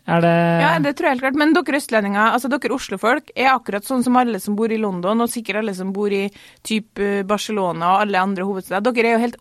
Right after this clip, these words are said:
Speaker 2: overbevist om at Oslo er liksom den best-, det beste stedet å bo på i hele Norge.
Speaker 1: Ja, det er jo det. Akkurat
Speaker 2: Og det
Speaker 1: nå så er det ikke det, men
Speaker 2: Det er en drittby nå, da. Men det er helt, liksom, jeg må, det er
Speaker 1: Hei, det tar du
Speaker 2: fire
Speaker 1: tilbake.
Speaker 2: år siden jeg slutta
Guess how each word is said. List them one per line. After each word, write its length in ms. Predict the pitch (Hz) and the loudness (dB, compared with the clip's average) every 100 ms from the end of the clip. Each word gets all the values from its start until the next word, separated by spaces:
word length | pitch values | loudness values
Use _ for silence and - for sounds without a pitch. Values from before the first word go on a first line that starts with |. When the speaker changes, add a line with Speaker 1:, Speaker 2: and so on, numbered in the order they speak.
| - | 0
Speaker 2:
overbevist 800 | 254 247 202 180 165 190 220 - | 4 4 2 -6 -4 -2 -2 -2
om 80 | 226 | -4
at 100 | 226 | -2
Oslo 300 | 226 - 185 | -4 -4 -4
er 240 | 180 185 196 - - - | -2 -2 -2 -8 -20 -8
liksom 380 | 202 196 190 180 | -6 -4 -4 -2
den 200 | 202 214 | 0 2
best-, 240 | 220 220 - | 0 -2 -2
det 140 | 214 | 0
beste 320 | 233 247 - 196 | 0 -2 -8 -4
stedet 240 | 208 190 | -2 -2
å 40 | |
bo 120 | 185 190 | -2 -4
på 140 | 202 | -6
i 60 | 196 - | -6 -2
hele 200 | 208 180 | -2 -2
Norge. 320 | 185 185 - | -10 -10 -12
Speaker 1:
Ja, 160 | - 104 | -10 -4
det 140 | 113 110 | 0 2
er 40 | |
jo 60 | 147 | 2
det. 100 | 120 127 | 0 -2
Akkurat 180 | 143 165 | 0 2
Speaker 2:
Og 0 | |
det 140 | 156 170 | 2 2
Speaker 1:
nå 100 | 202 | 2
så 80 | |
er 60 | 147 | 0
det 80 | 127 | 2
ikke 120 | 135 | 2
det, 60 | 131 - | 2 2
men 100 | 160 | 4
Speaker 2:
Det 80 | 220 | 4
er 140 | 220 | 2
en 120 | 220 | 0
drittby 440 | 208 370 - 196 233 | 0 -2 -4 -2 2
nå, 100 | 277 277 | 2 0
da. 100 | 277 - | -2 -4
Men 240 | 269 277 - 226 | 0 2 0 -2
det 120 | 269 269 | 0 2
er 60 | 277 | 2
helt, 220 | 269 - - 247 | -2 -6 -10 -6
liksom, 300 | 262 240 214 | -2 0 2
jeg 180 | 226 247 | 0 0
må, 60 | - - | -6 -10
det 160 | 202 240 | 0 2
er 40 | 247 | 2
Speaker 1:
Hei, 120 | 180 - _ - | 0 -4 _ -10
det 160 | 139 | -2
tar 160 | 156 143 | 2 2
du 80 | 147 | 2
Speaker 2:
fire 40 | 156 | 2
Speaker 1:
tilbake. 240 | 135 226 240 | 2 4 4
Speaker 2:
år 80 | 151 | 2
siden 360 | - 294 233 220 | 0 0 2 0
jeg 160 | 220 | 0
slutta 500 | - 285 _ - 196 | -4 -8 _ 0 2